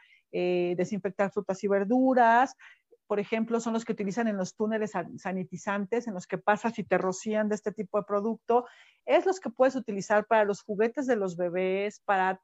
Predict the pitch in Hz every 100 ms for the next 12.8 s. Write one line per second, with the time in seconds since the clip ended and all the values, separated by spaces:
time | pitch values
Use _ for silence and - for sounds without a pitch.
0 | _ - 202 190 - - 208 208 202 -
1 | 196 185 185 180 208 220 226 226 226 226
2 | 202 185 233 240 247 240 _ 208 190 185
3 | 185 185 185 202 196 214 220 226 220 190
4 | 202 214 202 - 202 240 277 - _ _
5 | _ _ _ - 254 277 277 294 - 240
6 | 233 233 226 214 190 196 190 185 - _
7 | - 196 185 175 175 170 _ 202 196 -
8 | 180 190 175 180 220 233 226 180 175 190
9 | 214 - 233 226 247 233 185 185 185 202
10 | - 202 - 185 175 - 170 180 170 170
11 | - 208 220 214 190 185 190 185 - 180
12 | 180 247 262 214 185 180 226 254